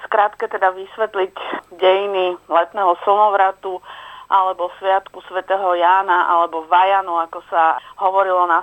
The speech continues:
Slovensku. Pálenia svetanských ohňov je naozaj veľmi starý, on siaha ešte do predkresťanského obdobia k starým Slovanom. Bola to vlastne taká, dá sa povedať, že celoslovanský rituál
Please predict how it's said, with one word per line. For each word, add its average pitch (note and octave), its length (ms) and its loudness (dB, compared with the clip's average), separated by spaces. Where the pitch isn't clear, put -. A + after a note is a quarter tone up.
Slovensku. G3 640 -6
Pálenia G3 480 -2
svetanských G3 400 -10
ohňov G3 240 -2
je F#3 80 0
naozaj F#3+ 240 2
veľmi F#3 320 -2
starý, F#3 320 0
on F3+ 160 -2
siaha F#3+ 320 2
ešte - 160 -8
do F#3 160 0
predkresťanského F#3+ 880 -2
obdobia F3 560 0
k - 160 -14
starým F#3 320 -2
Slovanom. F#3 560 2
Bola A#3 240 2
to A3 80 -6
vlastne G#3+ 240 -4
taká, F#3+ 480 2
dá G3 160 0
sa G#3+ 80 -8
povedať, F#3+ 400 -2
že - 160 -18
celoslovanský G3+ 800 0
rituál F#3+ 800 2